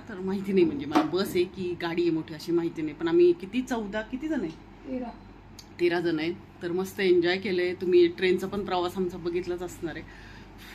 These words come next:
Speaker 1: फुल मस्ती केली आहे ह्या, ह्या, म्हणजे ही जी आतापर्यंत जी ट्रिप झाली आमची ती खूप छान मस्त गेली आहे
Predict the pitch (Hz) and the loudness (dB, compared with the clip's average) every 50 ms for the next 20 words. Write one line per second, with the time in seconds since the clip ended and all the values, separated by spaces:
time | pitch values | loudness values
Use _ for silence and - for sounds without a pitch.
0 | - - 226 240 247 233 240 240 214 214 - - - 220 190 190 180 185 180 175 | -12 -6 -4 -2 -2 0 0 -2 -2 -4 -6 -8 -8 -4 -2 0 0 2 2 2
1 | 170 160 170 175 175 170 165 170 170 - 165 170 185 175 - 185 190 180 208 202 | 2 2 0 -2 -2 0 0 0 -2 -4 -8 -12 -10 -4 -2 0 0 0 -2 -4
2 | 208 185 185 214 180 180 175 - - 190 196 196 208 190 180 190 190 202 196 196 | -4 0 4 6 6 6 6 2 0 0 0 0 0 0 0 0 0 -2 -4 -4
3 | 196 214 202 - - - - - 190 196 180 196 233 226 208 208 202 180 170 165 | -4 -6 -6 -8 -12 -16 -10 -6 -6 -4 -2 -2 -2 0 0 0 2 2 2 0
4 | - - 165 175 - - - - - - - - 202 196 - - - 214 208 202 | -2 -4 -10 -10 -10 -14 -18 -18 -18 -16 -14 -12 -12 -10 -10 -8 -6 -4 -2 -2
5 | 208 202 196 196 196 - - - 202 202 190 180 180 185 175 151 156 | 0 0 -2 -2 -4 -6 -6 -6 -2 -2 -2 -2 0 0 -2 -2 -2